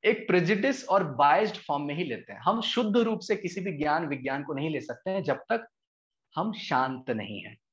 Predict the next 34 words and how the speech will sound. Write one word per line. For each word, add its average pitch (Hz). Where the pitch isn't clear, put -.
हमारी 151
वृत्तियां 180
कंट्रोल 151
में 139
नहीं 123
आई 98
है। 95
तो 202
योग 214
क्या 214
करता 123
है 120
कि -
उन्हीं 202
वृत्तियों 202
को 226
हमारे 139
वश 165
में 165
करने 123
के 123
लिए 123
आगे 127
बढ़ता 117
है। 196
और 208
अष्टांग 196
मार्ग 151
जो 131
होता 127
है, 123
यम, 226
नियम, 175
आसन, 135